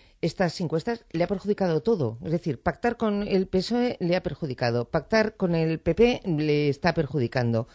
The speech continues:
En fin, en, da la sensación como que no encuentra el, el lugar, que está muy bien,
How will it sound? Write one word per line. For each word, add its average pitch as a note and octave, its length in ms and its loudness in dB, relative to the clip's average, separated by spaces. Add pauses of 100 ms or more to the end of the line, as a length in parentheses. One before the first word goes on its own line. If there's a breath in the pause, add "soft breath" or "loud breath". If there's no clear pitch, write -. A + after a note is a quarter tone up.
(400 loud breath)
En - 120 -12
fin, F3 560 -2
en, D3+ 300 -2 (400)
da - 320 0
la A#3 80 2
sensación C4 300 2
como A3+ 180 4
que F#3 100 2
no F#3 100 2
encuentra B3+ 360 0
el, G#3+ 240 0
el G3+ 220 0
lugar, B3 240 0
que F3 80 -12
está F#3+ 120 -8
muy G#3 140 0
bien, A#3 220 2